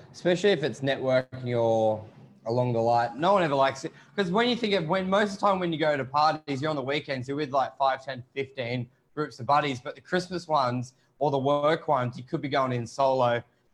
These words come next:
and no one does that. So, um,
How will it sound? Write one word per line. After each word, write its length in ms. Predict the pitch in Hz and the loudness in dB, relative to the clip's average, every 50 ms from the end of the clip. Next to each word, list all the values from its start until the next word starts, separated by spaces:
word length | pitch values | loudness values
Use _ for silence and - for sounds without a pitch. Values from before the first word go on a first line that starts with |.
| _ _ _ _ _ - | _ _ _ _ _ -10
and 140 | 117 120 127 | -6 -2 0
no 140 | 135 131 123 | 0 0 0
one 100 | 120 117 | 0 -2
does 220 | 110 113 113 104 113 | -2 -2 -4 -2 -4
that. 240 | 113 104 104 - _ _ _ _ | -6 -6 -6 -8 _ _ _ _
So, 480 | - - - 147 139 135 131 127 123 - - _ _ _ _ _ _ _ _ - - 127 127 | -18 -2 0 2 2 4 2 0 -4 -8 -12 _ _ _ _ _ _ _ _ -4 0 2 2
um, 1200 | 127 127 123 123 123 123 123 127 123 127 123 123 123 120 120 120 120 117 117 117 117 113 113 - | 2 2 2 0 0 0 0 0 0 0 0 -2 -2 0 -2 -2 -2 -2 -2 -2 -2 -2 -4 -6